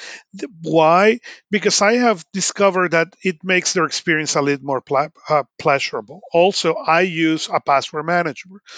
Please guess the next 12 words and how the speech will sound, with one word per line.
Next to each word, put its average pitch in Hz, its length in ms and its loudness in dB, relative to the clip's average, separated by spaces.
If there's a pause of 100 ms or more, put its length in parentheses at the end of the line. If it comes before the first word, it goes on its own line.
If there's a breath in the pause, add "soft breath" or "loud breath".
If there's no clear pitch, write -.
(320 loud breath)
and 151 160 -2
there 156 120 4
is 156 160 0
a 151 60 -4
couple 185 340 2
of 190 120 0
people 151 520 -2 (760 loud breath)
outside 175 580 4
my 156 160 0
household 143 540 -4
who 175 180 0
have 190 500 0